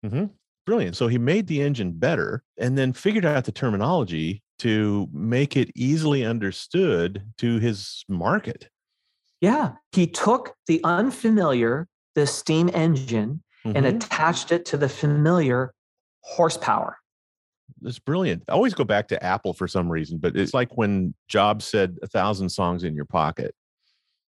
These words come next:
Speaker 2: Yes.
Speaker 1: Right. "Oh, now I understand what that is."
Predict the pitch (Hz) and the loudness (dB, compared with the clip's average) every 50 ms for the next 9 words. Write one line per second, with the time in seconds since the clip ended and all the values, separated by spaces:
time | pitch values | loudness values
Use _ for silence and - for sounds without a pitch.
0 | _ _ _ _ - 214 277 311 - - - - - _ _ _ _ _ _ _ | _ _ _ _ 2 2 2 2 0 -2 -6 -12 -14 _ _ _ _ _ _ _
1 | _ _ _ _ _ _ _ - - 85 82 85 87 190 226 262 180 120 107 90 | _ _ _ _ _ _ _ -10 -4 -2 0 0 2 2 2 2 2 0 -2 -2
2 | 92 92 104 113 110 104 101 98 95 92 90 - 85 82 85 82 85 95 85 - | 0 0 0 0 0 0 -2 -2 -4 -6 -6 -4 -4 -4 -2 -2 -4 -4 -2 0
3 | 120 135 135 107 - - - - - - | 0 0 0 0 -2 -4 -8 -12 -16 -20